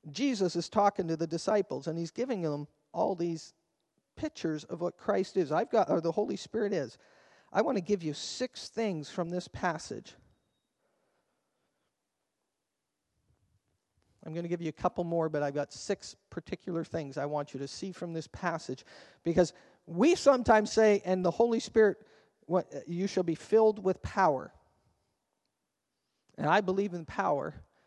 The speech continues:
but sometimes I think we forget the practical. I find the Holy Spirit is so practical, he's powerful. I find the Holy Spirit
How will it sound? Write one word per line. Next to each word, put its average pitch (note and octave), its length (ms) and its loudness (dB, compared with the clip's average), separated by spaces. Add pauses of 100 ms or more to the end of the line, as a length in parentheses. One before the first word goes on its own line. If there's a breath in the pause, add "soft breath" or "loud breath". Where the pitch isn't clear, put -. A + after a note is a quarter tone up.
(260)
but D#3+ 100 -12
sometimes E3+ 440 -2
I E3 80 -2
think D#3+ 180 -6
we D#3 80 -4
forget D3 380 -10
the - 60 -20
practical. - 680 -8 (2000)
I A3+ 140 4
find F#3 280 0
the E3+ 80 -2
Holy F#3+ 220 0
Spirit - 420 -4
is C#3+ 140 -12
so A#3+ 200 -4
practical, - 600 -6
he's - 220 -14
powerful. - 560 -12 (1900)
I B3+ 100 6
find A#3+ 260 4
the G3 100 2
Holy G#3 200 4
Spirit G3 340 -2